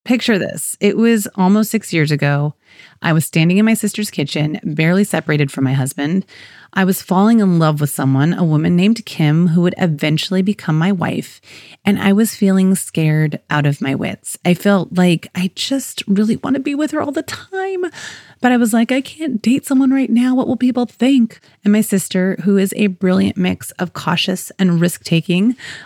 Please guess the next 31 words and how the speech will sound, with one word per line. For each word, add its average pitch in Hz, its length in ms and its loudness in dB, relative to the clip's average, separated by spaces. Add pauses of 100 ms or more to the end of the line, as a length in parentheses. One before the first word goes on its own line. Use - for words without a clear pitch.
looked 214 260 0
at 226 100 0
me 208 120 4
very 170 320 2
seriously 156 640 -2
and 156 120 -6
said, 156 460 -4
"Life 151 420 0
is 247 120 -6
too 262 160 -2
short, 180 260 -2
hun. 160 340 0 (320)
You 156 160 2
like 220 260 2
her, 190 320 2 (100)
and 156 120 0
I 147 60 2
can 147 160 -4
tell 143 220 0
she 143 180 -4
is 143 200 -4
head 139 340 -4
over 202 180 0
heels 226 340 2
for 247 120 -2
you, 160 420 2
so 156 180 -2
just 147 380 -4
go - 140 -6
for - 200 -10
it." - 360 -16